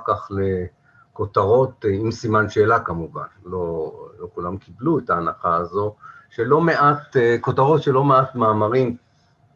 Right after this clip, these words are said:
וספרים שנכתבו על ההיסטוריה של אחת המדינות היותר, אה, מלאכותיות, אם אפשר לקרוא לזה כך, אה, באזור שלנו, שיש בו עוד כמה מדינות מלאכותיות,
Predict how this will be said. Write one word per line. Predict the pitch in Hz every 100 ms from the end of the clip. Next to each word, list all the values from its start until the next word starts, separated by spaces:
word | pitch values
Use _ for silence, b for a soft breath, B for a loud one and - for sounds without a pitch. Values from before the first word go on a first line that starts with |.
| _ _
וספרים | 110 113 131 123 120 110 - 120 139 143 120 B B B _
שנכתבו | 110 107 98 117 139 143
על | 120
ההיסטוריה | 120 - 156 160 120
של | - 110
אחת | - 135
המדינות | 139 135 120 120 127 131 - 104 104 104 _ _ _ _ _ _ _ _ -
היותר, | 131 117 101 151 160 135
אה, | 113 92 87 _ b b
מלאכותיות, | 127 135 123 - 101 120 123 101
אם | 95
אפשר | 85 107
לקרוא | 98 104 104
לזה | 90 90
כך, | - 85 - _ B B B B -
אה, | 101 98 98 98 92
באזור | 110 104 95 113 101
שלנו, | 104 95 117 143 147
שיש | - 110 113
בו | 101 101
עוד | 90
כמה | - 90 85
מדינות | 85 85 92 92 87
מלאכותיות, | 85 76 - - 90 92 139 170